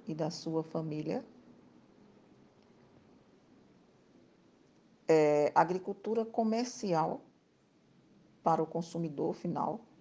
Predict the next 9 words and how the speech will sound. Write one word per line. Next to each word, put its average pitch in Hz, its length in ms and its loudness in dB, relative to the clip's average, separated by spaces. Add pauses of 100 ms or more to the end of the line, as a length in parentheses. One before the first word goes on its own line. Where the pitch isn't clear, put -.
(540)
Agricultura 202 560 0
especulativa, 208 1200 -2 (1120)
é, 156 240 8
o 147 80 2
plantation, 175 680 0
né, 180 280 0
destinado 160 520 2
à 160 40 6
exportação. 170 1040 -2